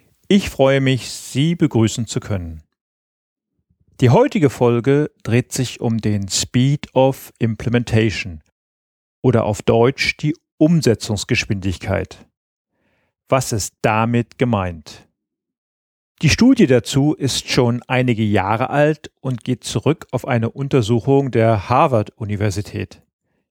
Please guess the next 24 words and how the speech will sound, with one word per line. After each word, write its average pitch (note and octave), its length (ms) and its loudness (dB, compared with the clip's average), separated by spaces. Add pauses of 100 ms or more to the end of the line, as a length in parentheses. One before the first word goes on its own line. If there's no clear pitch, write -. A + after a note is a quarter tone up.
(800)
Ich A3+ 160 4
habe D#3 240 2
sie A2+ 140 -2
kürzlich - 800 -2
im C3 120 -2
Netz A#2+ 260 -2
gefunden D3+ 640 -2 (520)
und D3 180 0
finde C3+ 280 2
sie A2+ 160 2
so C#3 200 4
beachtenswert, C3+ 920 0 (300)
dass C3+ 180 0
ich B2+ 100 2
sie B2 160 -4
zum A2+ 240 -4
Thema C#3 460 0 (100)
in B2+ 100 -4
der A2+ 160 2
heutigen A#2 460 0
Sendung G#2+ 400 0
mache. F2+ 360 -8 (1600)
Die B2 140 6
Harvard-Universität A#2+ 1500 0